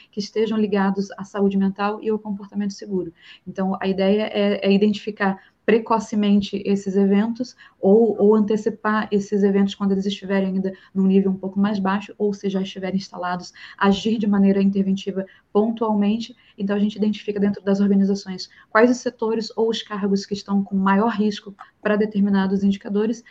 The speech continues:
São mais de vinte indicadores que nós conseguimos rastrear em apenas vinte minutinhos pra poder,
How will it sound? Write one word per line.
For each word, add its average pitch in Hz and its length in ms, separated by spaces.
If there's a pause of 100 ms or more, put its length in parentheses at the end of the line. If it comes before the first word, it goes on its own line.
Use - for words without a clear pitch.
(160)
São 202 220
mais 208 240
de 202 100
vinte 208 320
indicadores 202 400
que 196 100
nós 202 140
conseguimos 196 560
rastrear 196 480 (160)
em 202 120
apenas 202 360
vinte 202 320
minutinhos 208 540
pra 208 180
poder, 196 440